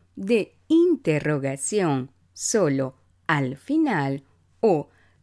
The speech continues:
"Qué alegría verte", con el signo de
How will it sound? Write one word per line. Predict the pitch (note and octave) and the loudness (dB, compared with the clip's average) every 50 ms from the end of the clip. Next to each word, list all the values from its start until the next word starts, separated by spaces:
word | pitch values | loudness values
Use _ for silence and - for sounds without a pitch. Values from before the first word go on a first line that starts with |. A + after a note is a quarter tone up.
| _ _ | _ _
"Qué | - - F#4+ G#4 - _ _ | -2 -2 -2 -2 -2 _ _
alegría | - - D#4+ D4+ C#4+ G#3+ F3 D#3 D3+ D#3+ G#3+ B3 D#4+ E4+ D#4 G#3 D#3+ | -6 -4 -2 0 2 2 2 2 2 0 2 4 4 4 4 4 2
verte", | C#3+ C#3+ G#3 C4+ D#4+ D4+ A3 D#3+ _ - D#3+ D3+ C#3 - _ _ _ _ _ _ _ - | 0 0 0 0 0 -2 -4 -8 _ 0 0 0 0 -2 _ _ _ _ _ _ _ -6
con | - D#4+ D4+ D4 C#4+ C#4 - _ - | -2 0 2 2 0 -2 -4 _ -4
el | D4 D4 C#4+ C#4 C4 B3+ | 0 0 2 0 0 -2
signo | - - - F4 F4+ D4 A3 E3+ D#3+ D#3 D3 D3 - _ _ _ _ - | -6 -6 -4 -4 -2 0 0 0 0 0 -2 -4 -6 _ _ _ _ -12
de | - F3 G3+ G3+ E3 - _ | -6 0 0 0 0 0 _